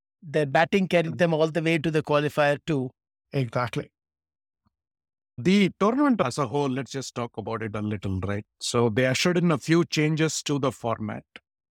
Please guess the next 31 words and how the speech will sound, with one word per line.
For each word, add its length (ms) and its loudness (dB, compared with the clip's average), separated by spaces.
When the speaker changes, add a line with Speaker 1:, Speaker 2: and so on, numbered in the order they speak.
Speaker 3:
The 100 0
impact 520 -2
player, 220 2
of 180 -2
course, 460 -4
was 260 2
the 340 0
biggest 400 0
one. 320 -2
It 200 -2
felt 360 0
like 320 4
C 260 0
S 160 -2
K 180 0
did 300 0
a 160 2
typical 320 -2
C 180 -2
S 140 0
K 160 -2
thing 360 -4
that 280 0
they 440 2
decided 800 0
what 320 0
they 80 0
are 100 2
going 160 -2
to 60 -6
do 320 0